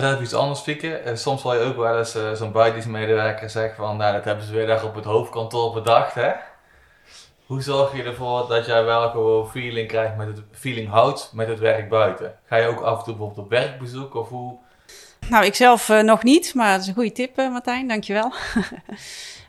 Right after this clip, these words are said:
Speaker 2: Maar we proberen wel in alle ontwikkelingen die we doen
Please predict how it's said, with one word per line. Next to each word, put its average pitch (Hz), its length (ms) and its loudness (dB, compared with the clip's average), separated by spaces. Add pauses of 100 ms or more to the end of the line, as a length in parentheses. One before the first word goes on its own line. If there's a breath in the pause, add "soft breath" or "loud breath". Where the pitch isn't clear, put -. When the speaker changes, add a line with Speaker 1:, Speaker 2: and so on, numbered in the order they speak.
(140)
Speaker 2:
Maar 208 140 6
we 196 80 4
proberen 208 540 4
wel 185 220 10
in 185 100 4
alle 214 360 8
ontwikkelingen 202 580 0
die 190 140 0
we 185 80 -2
doen 226 380 2